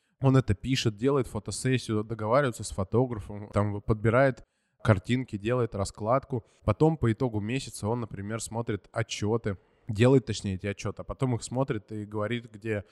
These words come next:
он хорошо отработал, где плохо. То же самое с комьюнити-менеджментом. Если у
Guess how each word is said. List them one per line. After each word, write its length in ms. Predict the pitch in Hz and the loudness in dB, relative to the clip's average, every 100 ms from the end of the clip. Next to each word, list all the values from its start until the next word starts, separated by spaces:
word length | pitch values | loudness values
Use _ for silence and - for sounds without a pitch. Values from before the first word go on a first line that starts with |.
| - - _ | -20 -20 _
он 180 | 107 101 | -4 -4
хорошо 400 | 104 95 - 127 | -4 -4 -2 -2
отработал, 540 | 131 117 104 104 101 | -2 -6 -6 -8 -10
где 200 | 98 110 | -6 -6
плохо. 460 | - 98 98 - 87 _ - _ _ | -6 -8 -8 -10 -18 _ -20 _ _
То 140 | - 131 | 4 4
же 160 | 143 | 4
самое 360 | 131 135 131 127 | 4 4 6 2
с 80 | - | 0
комьюнити-менеджментом. 1040 | 120 113 110 98 110 110 98 98 95 95 | -2 0 -4 -4 0 2 0 -6 -10 -8
Если 360 | 98 113 - 113 | -4 -4 -2 -2
у 320 | 110 113 110 | 0 -2 -4